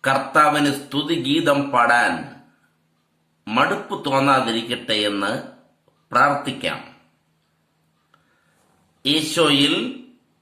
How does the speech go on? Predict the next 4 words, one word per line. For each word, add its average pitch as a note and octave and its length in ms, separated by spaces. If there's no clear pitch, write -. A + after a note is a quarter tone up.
സ്നേഹം D3+ 640
നിറഞ്ഞ E3+ 460
മക്കളെ, A#2 460
കർത്താവ് A#3 680